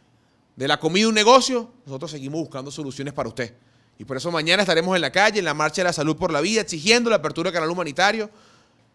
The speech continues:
y marchando con nuestros pacientes. Lleve su bata, lleve su récipe, lleve su caja vacía y que mañana Venezuela y el mundo sepa que hay una crisis humanitaria y que hoy mueren venezolanos por falta de medicina. Termino diciéndole, efectivos de la Guardia Nacional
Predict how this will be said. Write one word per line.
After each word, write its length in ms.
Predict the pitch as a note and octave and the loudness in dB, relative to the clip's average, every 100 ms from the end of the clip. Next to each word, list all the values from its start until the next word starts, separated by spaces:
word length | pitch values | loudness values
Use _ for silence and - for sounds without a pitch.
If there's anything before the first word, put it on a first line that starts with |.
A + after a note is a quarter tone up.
| _ _ _ _ _ - | _ _ _ _ _ -18
y 60 | C3+ | -10
marchando 520 | B2+ A#2+ D3 D#3 E3 | -10 -6 -6 -4 -6
con 100 | D3+ | -6
nuestros 220 | C3 A#2+ | -8 -12
pacientes. 720 | A#2 C3+ F3+ F#3 E3 D#3+ - _ _ _ | -6 0 0 -2 -8 -14 -18 _ _ _
Lleve 280 | A#2 E3 F#3+ | 2 4 4
su 120 | F3+ | 2
bata, 420 | C#3+ F#3+ G3 F3+ - _ _ _ _ _ _ _ _ | 6 6 6 -2 -6 _ _ _ _ _ _ _ _
lleve 240 | C3 D3 D#3 | -6 -4 -4
su 160 | C#3 | -4
récipe, 600 | C#3 F3 F3+ E3+ D#3 C#3 - - | 2 2 2 -4 -6 -6 -16 -8
lleve 200 | C#3+ D#3+ | -4 -2
su 160 | E3 | 0
caja 200 | D3+ D3 | 2 4
vacía 480 | E3 C#3+ F3+ F#3 E3 - _ _ - | 4 2 -2 -4 -6 -10 _ _ -18
y 60 | C#3 | -8
que 120 | D3 | -8
mañana 360 | C3+ D3 E3 | -6 -8 -6
Venezuela 400 | F3+ D#3 B2+ D3+ | -6 -6 -6 -4
y 60 | F3 | -2
el 100 | D3+ | -2
mundo 320 | D3+ D#3 E3 | -4 -8 -4
sepa 340 | - G3+ G3 E3+ | 0 2 0 -6
que 60 | |
hay 80 | C#3+ | -6
una 120 | D3+ | -10
crisis 220 | D3+ D#3 D#3+ | -10 -10 -10
humanitaria 600 | D3 B2 A2 D#3 F3+ F#3 _ | -10 -10 -4 -2 -2 -6 _
y 100 | - | -16
que 100 | C3+ | -8
hoy 60 | C#3 | -6
mueren 380 | D3 D#3 D#3+ D#3 | 0 2 2 0
venezolanos 400 | C#3+ B2+ B2 C3+ | -6 -6 -6 -6
por 100 | C3 | -4
falta 200 | A#2+ A2+ | -4 -4
de 80 | C3 | -4
medicina. 420 | A2+ G#2 A2+ G2 _ - | -6 -6 -10 -12 _ -14
Termino 300 | - D3 E3+ | -6 -2 0
diciéndole, 400 | G3+ F#3+ G3 G#3 | 0 2 2 2
efectivos 380 | G3+ D#3+ C#3+ F3 | 0 0 4 8
de 60 | F#3 | 10
la 40 | |
Guardia 240 | D#3 D#3 E3 | 10 10 8
Nacional 420 | D3+ C#3 B2+ | 6 0 -2